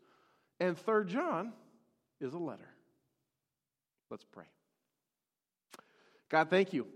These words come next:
as always, for a chance to open your story to us. I pray that as we look at this short letter,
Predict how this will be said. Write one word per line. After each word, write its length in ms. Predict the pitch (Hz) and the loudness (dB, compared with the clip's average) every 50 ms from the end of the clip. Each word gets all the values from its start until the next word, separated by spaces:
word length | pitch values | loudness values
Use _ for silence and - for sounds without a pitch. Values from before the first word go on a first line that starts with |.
| - - | -6 -2
as 240 | 160 208 233 233 | 2 4 4 4
always, 480 | 196 143 - 196 202 190 156 135 117 - | 4 2 0 2 2 0 -2 -2 -4 -6
for 180 | - - 160 147 | -6 -2 -2 -2
a 40 | |
chance 420 | 135 - - 185 175 160 139 139 - | -2 -2 -2 -2 -2 -2 -2 -4 -6
to 120 | - 160 - | -6 -4 -2
open 280 | 156 165 156 165 151 | -2 -2 -2 -2 -2
your 180 | 143 156 180 175 | 0 0 0 0
story 360 | 170 - - 165 160 165 165 | -2 -4 -4 -2 0 0 0
to 160 | 151 151 - | 0 0 0
us. 380 | - 82 71 - - - - - _ _ _ _ _ _ _ _ - - - - - - - - - - - | -2 -4 -4 -6 -10 -20 -20 -20 _ _ _ _ _ _ _ _ -20 -20 -20 -20 -20 -20 -20 -20 -20 -14 -4
I 120 | - - 139 | -2 0 0
pray 240 | - 175 208 214 208 | 2 4 6 6 6
that 100 | 190 180 | 6 6
as 180 | 185 180 165 | 4 2 2
we 100 | 156 170 | 4 4
look 280 | 160 165 196 226 - - | 4 6 4 4 2 0
at 120 | 180 147 | -4 -2
this 280 | - 170 156 - - - 160 - - | 0 -2 -2 -2 -6 -10 -10 -10 -8
short 320 | - 196 208 226 208 - 160 | -4 -4 -4 -4 -4 -4 -4
letter, 400 | 147 139 139 147 180 196 131 | -2 -2 -2 -2 -2 -4 -8